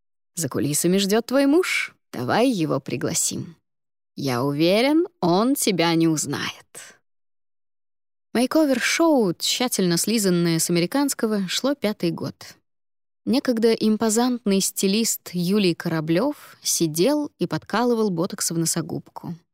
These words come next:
а больше ничего не менялось. Неделю за неделей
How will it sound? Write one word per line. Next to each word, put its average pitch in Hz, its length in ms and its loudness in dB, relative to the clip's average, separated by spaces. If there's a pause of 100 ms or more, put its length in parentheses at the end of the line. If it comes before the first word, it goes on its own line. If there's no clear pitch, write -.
(160)
а 160 120 -2
больше 247 560 -2
ничего 220 460 -2
не 254 120 0
менялось. 156 560 -4 (800)
Неделю 294 400 4
за 240 140 2
неделей 254 680 2